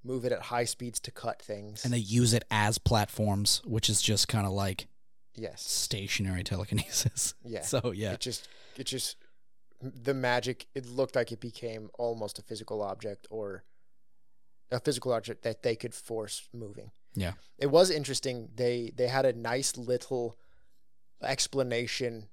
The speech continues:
Speaker 1: to give you an understanding of the, the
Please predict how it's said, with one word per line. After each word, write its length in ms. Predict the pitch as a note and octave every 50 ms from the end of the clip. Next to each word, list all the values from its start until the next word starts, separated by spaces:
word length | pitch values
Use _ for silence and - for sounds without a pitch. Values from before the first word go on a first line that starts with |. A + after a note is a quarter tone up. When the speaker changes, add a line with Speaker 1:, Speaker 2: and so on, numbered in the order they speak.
| - - - - - -
Speaker 1:
to 120 | - D3
give 240 | C3 A2+ C#3 C#3+ B2
you 120 | B2 C3 C3+
an 80 | C3
understanding 640 | B2+ B2 A#2 A2+ - - C3 A#2+ A#2 A#2 A#2 A2+ A2
of 340 | A2 G#2+ G2+ - - - - - - - - - -
the, 400 | - A#2 B2+ B2 A#2+ A#2 A#2 A2+ - - - - - - - - - - -
the 760 | A#2 B2+ C3 B2+ B2 B2 A#2 A#2 A#2 A2+ A2+ A2+ A2 A2 A2+